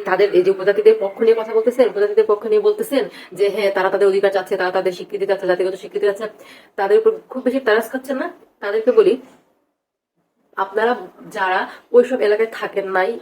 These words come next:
স্থানীয়ভাবে বসবাস করেন নাই, জানেন না সেখানকার অবস্থা কি। শান্তি চুক্তি নামে কথা একটা শুনছেন না, শান্তি চুক্তি নামে? সেই শান্তি চুক্তি আল্লাহ, পার্বত্য শান্তি চুক্তির নামে তারা যা শুরু করছে এবং যা দীর্ঘদিন ধরে করে আসতেছে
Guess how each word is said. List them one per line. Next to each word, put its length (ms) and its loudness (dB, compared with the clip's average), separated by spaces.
স্থানীয়ভাবে 440 0
বসবাস 280 -8
করেন 180 -8
নাই, 160 4
জানেন 200 -4
না 120 2
সেখানকার 340 -2
অবস্থা 280 -12
কি। 80 -6
শান্তি 300 -4
চুক্তি 240 -4
নামে 200 2
কথা 160 0
একটা 160 -4
শুনছেন 260 -6
না, 120 -4
শান্তি 240 -4
চুক্তি 200 -12
নামে? 140 2
সেই 160 8
শান্তি 280 -4
চুক্তি 240 -8
আল্লাহ, 280 0
পার্বত্য 320 0
শান্তি 340 -2
চুক্তির 540 -6
নামে 240 2
তারা 180 0
যা 80 2
শুরু 200 0
করছে 220 -4
এবং 80 -2
যা 60 2
দীর্ঘদিন 320 2
ধরে 160 10
করে 160 2
আসতেছে 240 -2